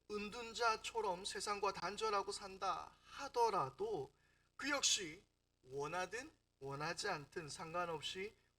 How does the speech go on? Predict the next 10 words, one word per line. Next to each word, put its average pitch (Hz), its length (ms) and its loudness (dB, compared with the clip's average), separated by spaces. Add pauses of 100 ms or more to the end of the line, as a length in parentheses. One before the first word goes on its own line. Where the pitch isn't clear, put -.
무언가를 381 1000 -2 (360)
하면서 165 920 -6 (320)
시간은 151 640 -2
또한 147 280 -6 (180)
흘러가게 170 680 -4
되어 160 280 -4
있습니다. - 600 -6 (1500)
자신에게 480 800 4
주어진 466 580 2
삶을 226 580 -2